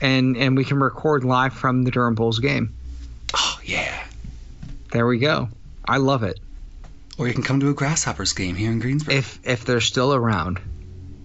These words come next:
Speaker 2: Oh, don't say that.
Speaker 1: I mean, I'm just, I mean, the reality of the situation is such.
Speaker 2: But yeah. Well, it's been good, man. Thank you for having me on.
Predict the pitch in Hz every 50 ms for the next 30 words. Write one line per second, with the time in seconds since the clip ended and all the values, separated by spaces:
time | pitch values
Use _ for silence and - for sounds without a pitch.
0 | - - - - - - - 156 147 135 135 127 131 135 - - - 139 127 -
1 | - 143 135 135 131 123 127 127 127 123 120 120 120 123 127 151 143 - - -
2 | - - - 127 131 135 135 131 131 131 131 - - 131 123 120 120 131 131 127
3 | 135 139 143 135 143 139 127 123 - - 147 127 - 123 127 135 131 - - 110
4 | 98 98 104 110 110 107 104 - - 135 117 - - - - - - - - -
5 | - - - - - - - - - - - - - - - - - - - -
6 | - - - - - - - - - - - 117 107 101 92 85 85 - - -
7 | - - - - - 135 160 170 - - 185 180 165 175 180 170 170 175 175 175
8 | 175 156 - 160 160 160 156 170 156 - 143 113 123 151 147 147 143 143 135 135
9 | 131 135 143 147 151 156 165